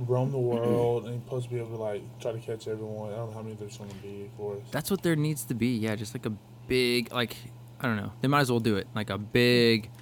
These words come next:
Speaker 2: open Pokemon, you know, even, like, it'd be, like, a R-, M M O somehow, but
Speaker 1: Starts with an A.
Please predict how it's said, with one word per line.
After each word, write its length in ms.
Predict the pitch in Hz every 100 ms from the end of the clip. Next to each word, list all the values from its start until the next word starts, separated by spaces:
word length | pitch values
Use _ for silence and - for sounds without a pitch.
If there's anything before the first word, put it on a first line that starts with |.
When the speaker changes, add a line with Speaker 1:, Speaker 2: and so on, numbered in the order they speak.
| - - -
Speaker 2:
open 600 | 120 120 120 117 113 110 101 - - -
Pokemon, 840 | 123 120 113 113 110 107 104 101 107 123
you 100 | 104
know, 260 | 95 90 - - -
even, 220 | 120 110
like, 180 | 107 113
it'd 140 | 113 123 117
be, 60 |
like, 160 | 107 107
a 160 | 98 - - - - -
R-, 160 | 117 - - -
M 120 | 165 143
M 120 | 127
O 320 | 120 113 104
somehow, 420 | - 117 101 95 104
but 200 | 101 98 -
Speaker 1:
Starts 320 | - 170 170
with 100 | 131
an 120 | 123 -
A. 380 | 113 107 107